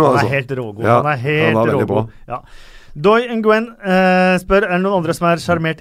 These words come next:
Speaker 2: i senk av Carvalhal? Mannen er jo en levende
Speaker 1: <clears throat>
Speaker 2: sitatmaskin. Eh, delte ut hjemmelaget baks. Det har vi pratet om, ja. Minner om en ung Mourinho før bitterheten tok han. <laughs> Eh, melder inn en kandidat til blomst også, Kyle Walker, som eier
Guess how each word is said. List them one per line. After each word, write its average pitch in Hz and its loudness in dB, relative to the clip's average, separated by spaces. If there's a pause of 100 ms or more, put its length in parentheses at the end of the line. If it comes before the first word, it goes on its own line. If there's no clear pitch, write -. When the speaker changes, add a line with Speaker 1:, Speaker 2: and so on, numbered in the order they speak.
Speaker 2:
i 160 -10
senk 165 -8
av 151 -2
Carvalhal? 160 0
Mannen 160 -2
er 156 0
jo 160 -2
en 160 -2
levende 135 0
Speaker 1:
<clears throat> - -6
Speaker 2:
sitatmaskin. 156 -6 (460)
Eh, 156 -2
delte 151 -4
ut 151 -4
hjemmelaget 139 -2
baks. 190 0
Det 180 0
har 165 0
vi 175 -4
pratet 180 -2
om, 165 -2
ja. 208 2
Minner 160 -4
om 165 -4
en - -18
ung 170 -4 (300)
Mourinho 160 -2
før 165 0
bitterheten 143 -6
tok 135 0
han. 131 -2
<laughs> - -2 (520)
Eh, 160 0
melder 165 2
inn 170 0
en 190 0
kandidat 175 0
til 170 0
blomst 151 -4
også, 156 -4
Kyle 151 -2
Walker, 143 -4
som 160 -10
eier 147 -2